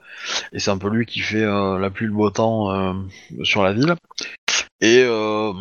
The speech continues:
en gros, ce que essaie de faire Alice, c'est qu'elle essaie de, de, de, de faire monter un peu sa faction, entre guillemets, euh, et de mont-, de monter elle directement, euh, de plus en plus proche du prince, en étant, euh,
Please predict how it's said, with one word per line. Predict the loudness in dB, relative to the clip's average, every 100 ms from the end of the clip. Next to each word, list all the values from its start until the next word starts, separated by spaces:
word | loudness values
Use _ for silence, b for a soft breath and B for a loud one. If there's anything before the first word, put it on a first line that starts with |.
| -12 B -6
en | -4
gros, | 0 4 4 4
ce | 0
que | -4 -6
essaie | -6 -6
de | -6
faire | -2 0
Alice, | 2 0 -2
c'est | -6 -4 -4 -6
qu'elle | -8 -6 -2 0 0
essaie | 0 0 -2
de, | -2 -4 -4 -4 -6 -8 B B B B B -4
de, | -2 -2
de, | 0 0 0 -2 -4 -4 -4 -4
de | -2
faire | 2 4 4
monter | 2 0 2 4
un | 4
peu | 0 -2
sa | -2
faction, | 0 -2 -2 -4 -6 -12
entre | -10 -6
guillemets, | -6 -6 -8 -8 -10 _ B B B B B B
euh, | 2 2 4 2 2 2 2
et | 0
de |
mont-, | 0 0 -2
de | -2
monter | 0 0 0 0 2
elle | 4 2
directement, | 2 0 -2 -6 -4 -2 -2 -2 -4 -6 -6 -8
euh, | -10
de |
plus | -6 -2
en | -2
plus | -2
proche | 2 2 2
du | -2
prince, | -4 2 2 2
en | -2 -6
étant, | -8 -6 -4 -4
euh, | -6 -10